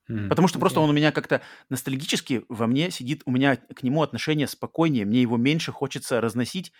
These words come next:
Speaker 2: чем Resident.
Speaker 1: <laughs>
Speaker 2: Но чисто по ностальгическим причинам.
Speaker 1: Мгм.
Speaker 2: А т-, потому что к Mortal Kombat'у, хотя он классный, э, он отлично передает атмосферу игры, но он не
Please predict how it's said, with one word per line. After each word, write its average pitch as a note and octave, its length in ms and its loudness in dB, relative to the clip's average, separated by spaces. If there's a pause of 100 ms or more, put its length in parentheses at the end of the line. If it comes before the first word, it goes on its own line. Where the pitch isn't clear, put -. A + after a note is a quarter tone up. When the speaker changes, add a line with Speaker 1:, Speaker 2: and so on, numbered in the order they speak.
Speaker 2:
чем C3+ 300 -2
Resident. A2+ 400 -6 (760)
Speaker 1:
<laughs> D3 880 2
Speaker 2:
Но D3+ 100 6
чисто A3+ 300 6
по - 100 2
ностальгическим D#3 640 0
причинам. B2 360 -4 (720)
Speaker 1:
Мгм. A#2 420 -6 (460)
Speaker 2:
А A2+ 140 2
т-, C3 240 -8
потому D3 300 -4
что - 140 -6
к - 100 -6
Mortal C#3+ 240 0
Kombat'у, G3 300 4
хотя C#3+ 260 -2
он A#2 100 0
классный, A#2+ 520 0 (360)
э, A2 320 -2
он A2 440 0
отлично - 360 -6
передает G#2+ 340 -4
атмосферу C#3+ 500 2
игры, A2+ 360 0 (800)
но A#2 180 2
он C#3+ 320 4
не C#3 360 4